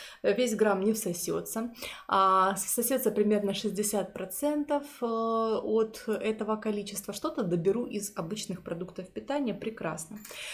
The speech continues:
А, почему здесь в составе еще и, м, магний? Потому что кальций всасывается хорошо,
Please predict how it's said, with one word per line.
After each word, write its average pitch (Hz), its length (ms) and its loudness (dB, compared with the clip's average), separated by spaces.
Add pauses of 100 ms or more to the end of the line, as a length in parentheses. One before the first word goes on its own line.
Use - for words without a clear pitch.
(240)
А, 208 300 4
почему 247 540 2
здесь 240 380 0
в - 100 -2
составе 233 760 0
еще 202 840 -2
и, 202 840 -2 (300)
м, 190 300 -4
магний? 160 460 2
Потому 202 400 0
что 202 420 0 (760)
кальций 226 340 4
всасывается 196 680 2
хорошо, 214 580 0